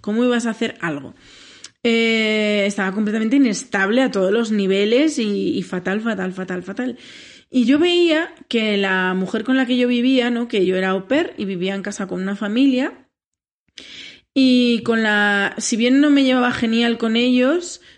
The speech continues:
tampoco mal, porque si no ya hubiera yo cortado la relación, eh, pero con la que realmente me llevaba bien y con la que realmente podía hablar las cosas era con la madre, ¿no? Era como con las que no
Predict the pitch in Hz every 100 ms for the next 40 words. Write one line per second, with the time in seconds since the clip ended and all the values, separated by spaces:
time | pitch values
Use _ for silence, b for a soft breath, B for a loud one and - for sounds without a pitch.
0 | b - 180 170 185 185 220 233 311 339
1 | - 170 165 156 165 160 165 170 165 165
2 | 185 185 190 185 175 170 185 185 240 233
3 | 247 254 B B B - 233 226 202 220
4 | 214 202 - 214 196 185 190 190 185 190
5 | 196 220 226 226 196 196 208 220 226 214
6 | 185 180 190 190 202 208 196 202 202 202
7 | 190 196 196 196 - 202 214 214 190 185
8 | 190 165 165 156 123 - 226 277 185 180
9 | 175 175 165 165 170 175 185 180 180 165